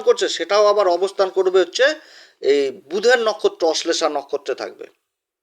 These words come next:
অর্থাৎ নিজের কাজকে কিভাবে বের করে নিয়ে আসতে হবে, সেটা কিন্তু যথেষ্ট ভালো পারবে এই সময়কালে এই কর্কট রাশি। যথেষ্ট মনের মধ্যে আত্মবিশ্বাসী হবে, সাহস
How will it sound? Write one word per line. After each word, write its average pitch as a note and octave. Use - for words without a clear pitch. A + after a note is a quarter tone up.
অর্থাৎ A#3+
নিজের C4
কাজকে C4
কিভাবে B3
বের B3
করে B3
নিয়ে A#3+
আসতে -
হবে, F#3+
সেটা -
কিন্তু G3
যথেষ্ট E3+
ভালো C#3+
পারবে C#3+
এই D#3+
সময়কালে D3
এই D#3+
কর্কট F3+
রাশি। C#3
যথেষ্ট G3
মনের G3+
মধ্যে F3+
আত্মবিশ্বাসী F#3+
হবে, E3+
সাহস G#3+